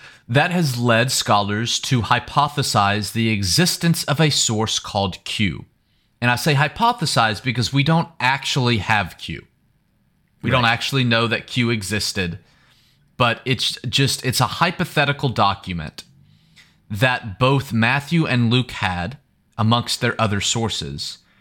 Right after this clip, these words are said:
Speaker 1: which explains when Matthew and Luke agree word for word on stories that aren't in Mark. Now, what's interesting is where Matthew and Luke agree, word for word, is almost always in sayings of Jesus, not narrative.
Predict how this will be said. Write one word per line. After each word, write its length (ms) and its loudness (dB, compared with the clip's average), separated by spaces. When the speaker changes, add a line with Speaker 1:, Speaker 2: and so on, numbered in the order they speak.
Speaker 1:
which 200 0
explains 1200 0
when 220 4
Matthew 380 0
and 140 0
Luke 220 0
agree 360 0
word 300 2
for 160 -6
word 560 0
on 440 2
stories 460 2
that 120 0
aren't 200 0
in 100 0
Mark. 340 0
Now, 140 4
what's 240 0
interesting 760 0
is 180 4
where 120 4
Matthew 440 2
and 140 4
Luke 260 2
agree, 960 0
word 300 4
for 140 -2
word, 420 4
is 140 4
almost 480 4
always 640 4
in 220 4
sayings 680 2
of 100 0
Jesus, 580 -4
not 220 4
narrative. 480 -2